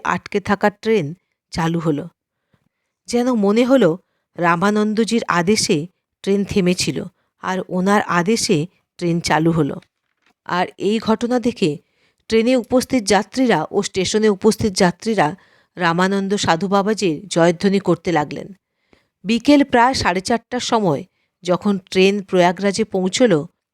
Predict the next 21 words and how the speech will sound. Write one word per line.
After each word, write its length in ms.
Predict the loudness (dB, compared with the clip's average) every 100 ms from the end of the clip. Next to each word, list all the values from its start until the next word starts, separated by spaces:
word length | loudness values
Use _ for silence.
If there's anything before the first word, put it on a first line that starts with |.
| _
তখন 260 | -12 -4 0
রামানন্দজি 760 | 2 2 2 0 -2 -2 -2
মহারাজের 640 | 0 0 2 2 2 0 -2 -6 _ _ _ _ -8
এই 160 | -6
চমৎকারী 640 | 0 0 0 -2 0 0 2
কথা 440 | 0 0 0 -2 -6 _ _ _
মানুষের 440 | -8 -6 -6 -6 -4
কানে 280 | -2 -2
কানে 380 | 0 -2 0 -4 -8 _ _ _
ছড়িয়ে 340 | -8 -2 0 2
পড়ল 280 | 2 2
অনেক 400 | 2 2 -2 -2 -4
দূর 120 | -8
পর্যন্ত। 600 | -2 -2 0 -4 -4 -10 -14 -18 _ _ _ -6
অনেক 340 | -2 0 0
মানুষ 520 | 2 2 4 2 0 -12 _ _ -10
তার 180 | -8
দর্শন 400 | 2 2 2 -2
করতে 360 | 0 -2 -2 -8
এলেন। 260 | -8 -8 -16 _ _ _ _ -10
আর 140 | -10